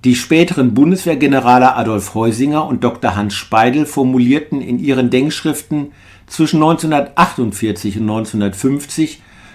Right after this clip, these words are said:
bewusst ein von Panzerdivisionen geprägtes Leitbild für zukünftige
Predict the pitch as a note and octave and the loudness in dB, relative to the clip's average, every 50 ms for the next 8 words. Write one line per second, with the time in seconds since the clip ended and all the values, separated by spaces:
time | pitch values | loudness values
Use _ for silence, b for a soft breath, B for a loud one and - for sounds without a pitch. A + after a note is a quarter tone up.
0 | b b - B2+ B2 E3+ G#3 A3+ A3+ - - - - A#2 G#2 G2+ - A2 G#2 G#2 | b b -2 0 2 4 4 2 2 -2 -8 -6 -4 -4 -4 -4 -4 -2 -2 -2
1 | G2 - - - D#3+ F3 F#3 - C#3 A2 G#2 G2+ F#2 F#2+ F#2 F2+ F2 F#2+ G2 G2+ | -4 -4 -2 0 2 2 2 2 0 -2 -2 -2 -2 -2 -6 -4 -2 -2 -2 0
2 | G#2+ B2 B2 A#2+ G2 - - - G2 G2 - - F2+ - G#2 G2 F#2+ A#2 B2 - | 2 0 0 0 -2 -6 -4 -6 -6 -6 -6 -10 -8 -4 0 2 2 2 0 -2
3 | - - C#3 C#3 C#3 C3+ - - A2 G2+ F#2+ - - - - E3+ F3 E3 - F3+ | -2 -2 0 0 -2 -4 -6 -8 -8 -8 -8 -8 -14 -6 -4 -2 -2 0 0 -2
4 | F3+ - - - E3 D3+ C3+ E3 D#3+ D#3 D#3 | -2 -2 -2 -2 -2 0 2 2 0 0 -2